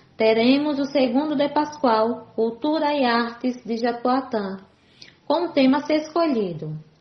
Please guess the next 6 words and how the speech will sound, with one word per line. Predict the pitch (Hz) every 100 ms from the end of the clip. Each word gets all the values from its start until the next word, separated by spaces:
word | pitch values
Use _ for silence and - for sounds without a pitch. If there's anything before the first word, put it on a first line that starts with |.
| _ _ _ _
Evento | - 226 247 349 302 247
esse | 240 294 339 - 202 180 - _ _
que | -
irá | 254 247 233 226
agitar | 220 233 233 220 202 208
positivamente | - 311 311 302 294 277 285 254 202 180 170 175